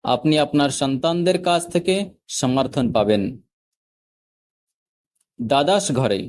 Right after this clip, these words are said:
আপনার জন্মতালিকায় শনি যদি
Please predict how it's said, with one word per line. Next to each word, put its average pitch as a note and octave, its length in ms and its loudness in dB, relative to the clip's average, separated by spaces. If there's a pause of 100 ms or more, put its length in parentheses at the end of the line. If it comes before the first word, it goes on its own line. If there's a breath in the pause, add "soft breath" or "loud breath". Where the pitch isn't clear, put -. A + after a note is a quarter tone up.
(1200)
আপনার G3+ 400 2
জন্মতালিকায় F#3+ 880 2 (720)
শনি D#3 340 0
যদি F3 320 4